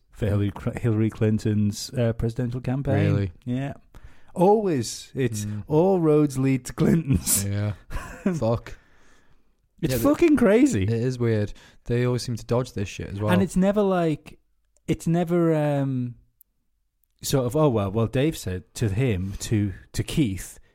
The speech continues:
Speaker 1: to James, that new Bill." It's always, like, one step removed or twice removed. It's always close enough that way you go,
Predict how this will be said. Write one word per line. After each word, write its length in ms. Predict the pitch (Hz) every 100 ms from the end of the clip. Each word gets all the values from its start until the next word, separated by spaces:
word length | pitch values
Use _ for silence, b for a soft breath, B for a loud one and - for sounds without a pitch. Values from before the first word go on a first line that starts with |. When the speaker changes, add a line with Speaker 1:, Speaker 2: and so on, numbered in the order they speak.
| _ -
Speaker 1:
to 120 | -
James, 420 | - 135 123 110
that 140 | 120 107
new 300 | 110 120 117
Bill." 420 | 127 117 104 - _ _ _ _ _ -
It's 180 | 120
always, 320 | 151 160 165 147
like, 300 | 139 120 - -
one 360 | 110 127 123
step 360 | 113 - 110 -
removed 440 | 107 101 95 87
or 180 | - 123
twice 520 | 117 - 127 131 - 127
removed. 400 | 120 117 104 104
It's 120 | -
always 420 | 151 175 160 -
close 420 | - 160 160 160
enough 280 | 135 110 -
that 140 | 123 117
way 120 | 113
you 120 | 107
go, 220 | 107 107